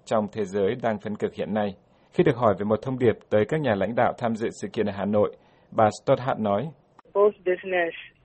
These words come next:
Speaker 2: community and human rights community requires rule of law.
Speaker 1: Nhà lãnh đạo về nhân quyền nói rằng họ nên hiểu rằng cả cộng đồng doanh nhân cũng như nhân quyền, cũng cần pháp quyền,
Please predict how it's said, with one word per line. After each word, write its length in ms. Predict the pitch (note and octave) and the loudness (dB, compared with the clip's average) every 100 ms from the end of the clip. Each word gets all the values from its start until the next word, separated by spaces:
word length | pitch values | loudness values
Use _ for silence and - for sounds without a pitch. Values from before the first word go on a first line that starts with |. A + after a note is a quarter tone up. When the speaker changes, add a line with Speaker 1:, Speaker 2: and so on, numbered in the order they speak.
| _ | _
Speaker 2:
community 480 | F#3 F3 F3 F3 F#3+ E3+ | -6 -2 -2 -2 0 2
and 140 | E3 G3 | 0 -2
human 180 | F3+ E3+ | -8 -6
rights 260 | E3+ - - | -8 -10 -16
community 480 | E3+ E3 E3 - E3 D#3 E3+ | -10 -8 -8 -8 -10 -8 -8
requires 440 | E3+ - F3 E3+ - | -6 0 2 2 -2
rule 340 | F3 F3+ F#3 E3+ | -8 -4 0 -2
of 240 | - D#3+ | -2 -8
law. 280 | E3 D#3+ E3 _ _ _ | -4 -4 -6 _ _ _
Speaker 1:
Nhà 180 | A#2+ B2+ | -2 0
lãnh 160 | B2 D3 | 2 2
đạo 140 | D3 | 2
về 60 | A2 | 2
nhân 180 | B2+ C#3 | 2 2
quyền 280 | - A#2+ G#2+ | 2 2 4
nói 120 | A#2 | 2
rằng 300 | C3+ B2 G#2+ | 2 2 0
họ 180 | F#2+ A#2+ | 0 2
nên 140 | B2+ C#3+ | 2 4
hiểu 200 | C3 F#2 | 4 4
rằng 300 | A2 G#2 G2 | 2 2 0
cả 140 | G#2+ F2+ | 0 2
cộng 180 | G#2+ G#2+ | 2 4
đồng 220 | A2 G#2 | 4 2
doanh 200 | G2 A#2+ | 0 0
nhân 240 | B2 A#2+ A#2 | 2 0 -2
cũng 240 | - A2 | -2 0
như 80 | B2+ | 0
nhân 200 | A#2+ A#2 | 0 -2
quyền, 340 | - G#2+ F#2+ - _ _ _ | 2 2 2 -2 _ _ _
cũng 180 | A#2 C3 - | -2 0 2
cần 240 | A2+ F#2+ | 0 0
pháp 200 | - D3 - | -2 -4 2
quyền, 200 | B2 | 6